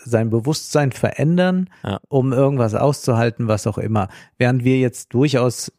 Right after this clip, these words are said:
Speaker 1: am Abend mal in der Bar was trinken, okay, aber wenn das jetzt so eine dauerhafte Sache wird, eine permanente, dann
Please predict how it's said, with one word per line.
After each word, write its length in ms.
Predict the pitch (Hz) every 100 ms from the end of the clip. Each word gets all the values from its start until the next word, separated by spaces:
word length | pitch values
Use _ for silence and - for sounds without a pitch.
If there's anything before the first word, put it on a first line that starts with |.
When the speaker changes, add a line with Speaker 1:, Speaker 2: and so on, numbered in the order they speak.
| _ _ -
Speaker 1:
am 220 | 123 110
Abend 280 | 113 123 113
mal 320 | 117 113 110 -
in 100 | 120
der 100 | 107
Bar 240 | 98 98
was 160 | 101 -
trinken, 520 | - 151 - 151 143 -
okay, 460 | 110 - 147 180 247
aber 380 | - 123 120 117
wenn 160 | 120 123
das 160 | 123
jetzt 160 | 131 -
so 80 | 123
eine 140 | 117
dauerhafte 640 | 120 151 135 - 131 120 - 120
Sache 340 | 107 139 170 147
wird, 220 | 160 - - - _
eine 220 | 120 113
permanente, 840 | - 123 120 107 120 160 180 180 180 _ _ -
dann 320 | 127 135